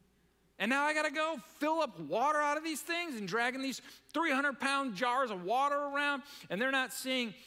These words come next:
any of this turned into wine. It's just water, river water, six different times. And when the jars had been filled, in other words, when it was all done, not their first trip, not their second trip to the river, not their third trip, after the sixth trip down to the river,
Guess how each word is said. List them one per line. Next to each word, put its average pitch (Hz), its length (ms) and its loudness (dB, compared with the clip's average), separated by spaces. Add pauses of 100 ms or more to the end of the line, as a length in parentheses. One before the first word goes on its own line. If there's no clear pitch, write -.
(200)
any 302 280 2
of 269 80 -2
this 262 140 -2
turned 254 280 -2
into 233 300 -2
wine. 226 640 0
It's 262 240 -2
just - 640 -4
water, 208 720 2 (360)
river 285 420 2
water, 208 460 2 (580)
six 359 280 -2
different 311 320 -2
times. 208 520 -4 (800)
And 190 100 0
when 214 100 2
the 208 80 2
jars 233 400 0
had 302 120 -4
been 285 140 -2
filled, 208 280 0
in 196 100 -4
other 262 180 0
words, 208 200 0
when 190 140 -2
it 185 60 -8
was 185 120 -4
all 254 220 2
done, 202 260 0
not 202 200 -2
their 247 100 0
first 226 400 -2
trip, 214 260 -2
not 190 300 -2
their 247 120 2
second 233 540 -4
trip 220 280 -6
to 226 80 -6
the 220 80 -4
river, 202 220 0
not 196 220 0
their 233 160 0
third 233 340 0
trip, 208 240 -4
after 202 260 -4
the 190 120 -6
sixth - 500 -4
trip 262 300 -4
down 220 240 0
to 196 60 -4
the 185 100 -4
river, 190 420 -2